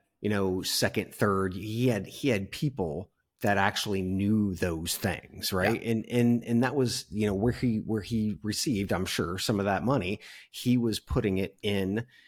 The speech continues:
Speaker 1: his, his subject matter experts from those lines of business. I, I mean, I just, again, if you're going to run, uh, the business of T A, which is exactly what it is, how would you set it up as a business, right? If you take a look at T A orgs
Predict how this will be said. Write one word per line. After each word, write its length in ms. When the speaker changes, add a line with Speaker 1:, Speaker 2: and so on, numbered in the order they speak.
Speaker 1:
his, 520
his 380
subject 380
matter 240
experts 500
from 340
those 220
lines 320
of 100
business. 560
I, 220
I 60
mean, 180
I 80
just, 220
again, 460
if 160
you're 80
going 400
to 80
run, 640
uh, 100
the 160
business 600
of 400
T 460
A, 300
which 180
is 100
exactly 480
what 160
it 140
is, 160
how 240
would 140
you 60
set 200
it 80
up 140
as 140
a 40
business, 560
right? 280
If 120
you 80
take 200
a 40
look 160
at 140
T 260
A 40
orgs 480